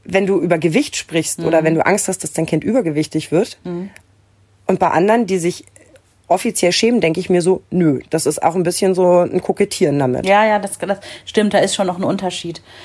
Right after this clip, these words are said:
Speaker 2: Und, äh, da ist es auch bei den Kreidezähnen wieder so. Mein erster Gedanke war, jetzt denken die wieder, also es war gar nicht der erste Gedanke, dass Leute denken könnten, dass wir schlecht putzen, sondern es ging bei mir wieder Richtung Ernährung.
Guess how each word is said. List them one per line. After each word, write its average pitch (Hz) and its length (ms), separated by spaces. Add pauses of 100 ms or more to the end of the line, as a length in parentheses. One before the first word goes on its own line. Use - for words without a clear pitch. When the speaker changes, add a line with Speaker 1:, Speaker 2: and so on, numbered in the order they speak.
(200)
Speaker 2:
Und, 190 240
äh, 180 200 (240)
da 151 220
ist - 120
es 190 80
auch 190 140
bei 196 100
den 185 120
Kreidezähnen 190 680
wieder 175 200
so. 175 280 (340)
Mein 170 100
erster 220 340
Gedanke 214 440
war, 190 280 (560)
jetzt - 220
denken 196 280
die 196 160
wieder, 208 360 (800)
also 190 180
es 180 120
war 214 140
gar 214 120
nicht 208 140
der 190 80
erste 175 240
Gedanke, 170 340
dass 170 240
Leute 180 220
denken 180 240
könnten, 180 260
dass 175 220
wir 180 240
schlecht - 400
putzen, 285 640 (320)
sondern 190 300
es 165 140
ging 202 140
bei 202 120
mir 208 160
wieder 208 220
Richtung 196 220
Ernährung. 170 360